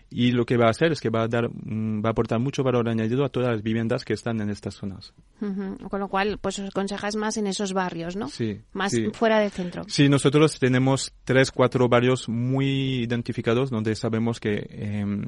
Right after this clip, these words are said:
Speaker 1: si un inversor quiere comprar una vivienda ahí, no va a perder dinero. Al contrario, va a ganar dinero todos los meses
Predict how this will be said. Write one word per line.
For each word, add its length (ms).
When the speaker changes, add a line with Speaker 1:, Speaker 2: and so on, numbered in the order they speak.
Speaker 1:
si 420
un 240
inversor 480
quiere 240
comprar 280
una 140
vivienda 340
ahí, 200
no 140
va 100
a 40
perder 280
dinero. 300
Al 140
contrario, 460
va 60
a 40
ganar 280
dinero 300
todos 220
los 200
meses 400